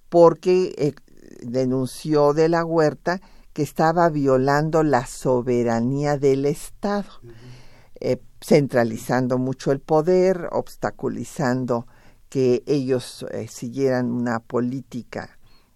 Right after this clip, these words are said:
Speaker 1: eh, pues, autónoma en cierta forma. Y entonces, eh, el, eh, Obregón se va a unir a este movimiento que será el que acabe,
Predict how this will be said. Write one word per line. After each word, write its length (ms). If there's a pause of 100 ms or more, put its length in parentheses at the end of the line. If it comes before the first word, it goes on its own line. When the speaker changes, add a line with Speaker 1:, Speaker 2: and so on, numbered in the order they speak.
(220)
Speaker 1:
eh, 160
pues, 220
autónoma 640
en 80
cierta 380
forma. 560 (680)
Y 220
entonces, 880 (240)
eh, 320 (340)
el, 600 (100)
eh, 100
Obregón 540
se 180
va 180
a 80 (120)
unir 420
a 40
este 220
movimiento 800 (320)
que 160
será 560 (320)
el 340
que 340
acabe, 720